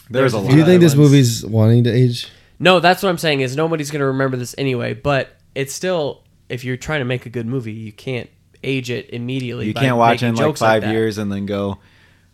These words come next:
Speaker 1: "Oh yeah, I don't understand any of these jokes."
Speaker 3: But it's still bringing up
Speaker 1: <laughs>
Speaker 3: the same nostalgia as we were going through playing the video games.
Speaker 1: Yeah, but the kids who
Speaker 3: In
Speaker 1: are
Speaker 3: the,
Speaker 1: watching
Speaker 3: in the
Speaker 1: this aren't
Speaker 3: internet.
Speaker 1: gonna
Speaker 2: Yes,
Speaker 1: have
Speaker 2: but
Speaker 1: that
Speaker 2: those
Speaker 1: nostalgia.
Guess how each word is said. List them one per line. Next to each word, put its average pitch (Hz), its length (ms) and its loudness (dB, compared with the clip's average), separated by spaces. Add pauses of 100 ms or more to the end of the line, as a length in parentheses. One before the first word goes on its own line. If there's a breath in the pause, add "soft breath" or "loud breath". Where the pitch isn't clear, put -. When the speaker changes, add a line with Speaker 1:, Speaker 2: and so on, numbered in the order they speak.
(140 soft breath)
Speaker 1:
"Oh 123 120 0
yeah, 131 200 6
I 117 80 4
don't 123 180 0
understand 113 400 -4
any 123 200 -2
of 104 80 -2
these 92 160 -6
jokes." 92 340 -10
Speaker 3:
But 135 140 6
it's 135 120 6
still 160 160 4
bringing 143 240 6
up 135 100 2
Speaker 1:
<laughs> - 0 -
Speaker 3:
the 127 80 2
same 131 220 2
nostalgia 123 520 0
as 98 180 -2
we 104 140 2
were 104 80 2
going 104 360 0
through 101 200 -2
playing 98 280 -4
the 92 80 -4
video 110 220 -2
games. - 180 -8
Speaker 1:
Yeah, 104 120 -4
but 90 120 -6
the 87 120 -8
kids 98 500 -10
who 107 80 -14
Speaker 3:
In 101 60 -2
Speaker 1:
are 107 60 4
Speaker 3:
the, 107 40 4
Speaker 1:
watching 110 220 4
Speaker 3:
in 107 100 6
the 104 60 4
Speaker 1:
this 104 140 2
aren't 127 80 4
Speaker 3:
internet. 120 60 0
Speaker 1:
gonna - 20 -2
Speaker 2:
Yes, 160 240 2
Speaker 1:
have 101 140 0
Speaker 2:
but 151 80 2
Speaker 1:
that - 40 -2
Speaker 2:
those 190 220 2
Speaker 1:
nostalgia. 196 160 0